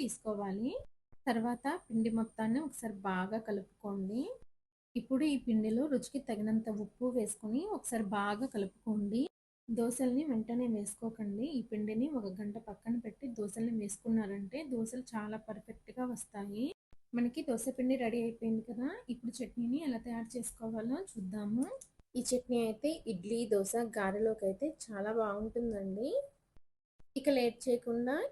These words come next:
ఈ చట్నీని ఎలా తయారు చేసుకోవాలో వీడియోలోకి వెళ్ళి చూసేద్దాము. ఈ చట్నీ కోసమని ప్యాన్లో ఒక టేబుల్ స్పూన్ వరకు ఆయిల్ వేసుకోండి. ఆయిల్ హీట్ అయిన తర్వాత ఒక టీ స్పూన్ జీలకర్ర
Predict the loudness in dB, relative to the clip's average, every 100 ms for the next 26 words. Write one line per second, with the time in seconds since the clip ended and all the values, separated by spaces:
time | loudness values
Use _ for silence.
0 | 0 2 2 2 -2 -2 -2 0 0 2
1 | -2 0 -2 -4 -4 -2 2 2 2 2
2 | 4 2 2 0 0 0 -2 -2 -2 -2
3 | -2 0 0 0 -2 -8 -20 _ -16 -6
4 | 2 2 4 0 2 0 0 -2 0 -2
5 | -2 0 0 0 0 0 0 -2 0 0
6 | -2 -2 0 0 -2 -4 -4 -2 -2 -2
7 | -2 -2 -4 -6 -6 -6 -2 0 2 0
8 | -4 _ _ 2 6 8 6 4 2 2
9 | 4 4 2 0 -2 0 2 2 0 -4
10 | -4 2 2 4 4 4 4 2